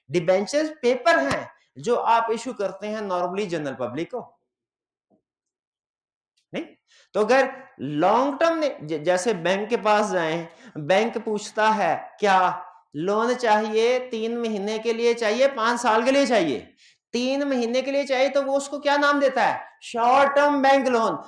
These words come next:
पांच साल के लिए चाहिए तो क्या नाम देता है? लॉन्ग टर्म बैंक लोन। अब इसी तरह हमने जनरल पब्लिक से पैसे इकट्ठे करने हैं, शॉर्ट टर्म तीन महीने, चार महीने के लिए इशू करने हैं,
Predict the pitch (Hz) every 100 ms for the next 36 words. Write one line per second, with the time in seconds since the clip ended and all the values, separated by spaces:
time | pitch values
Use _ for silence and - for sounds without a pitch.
0 | - 208 240 262 285 285 277 285 277 269
1 | 277 285 285 294 285 277 269 254 - -
2 | - 196 226 262 277 285 262 254 254 240
3 | 202 190 - - 233 - 254 311 294 285
4 | 277 269 269 233 240 262 262 277 294 294
5 | 269 277 285 262 277 269 233 220 170 -
6 | _ _ - 220 202 254 269 285 294 302
7 | 294 - 269 269 277 277 277 269 277 277
8 | 254 277 285 285 285 285 294 269 254 254
9 | 220